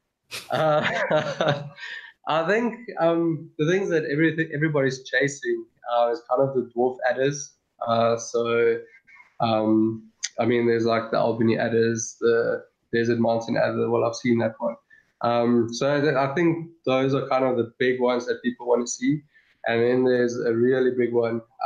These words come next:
Um, you get it in Lesotho, um, in the Drakensberg Mountains. Um, it's the cream spotted mountain snake. So, um, basically that one, I think there's, like, five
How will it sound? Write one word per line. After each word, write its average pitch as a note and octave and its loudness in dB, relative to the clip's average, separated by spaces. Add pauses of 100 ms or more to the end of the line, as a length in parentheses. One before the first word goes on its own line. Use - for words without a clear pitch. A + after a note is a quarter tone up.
(120)
Um, A2+ 0 (500)
you B2 2
get B2+ 2
it B2 2
in A#2 2
Lesotho, A#2 0 (320)
um, A2+ -2
in A2+ 0
the A2+ -4
Drakensberg A#2 0
Mountains. A#2+ -2 (420)
Um, A2 2
it's A2 -2
the A#2 0
cream C3 2
spotted A#2+ 0
mountain A#2+ 0
snake. - -6
So, A#2 0 (600)
um, A2 0 (880)
basically B2+ 2
that B2+ -2
one, B2+ 2
I A#2+ -2
think C3+ 2
there's, A#2+ 2
like, A#2+ 2 (300)
five B2+ 2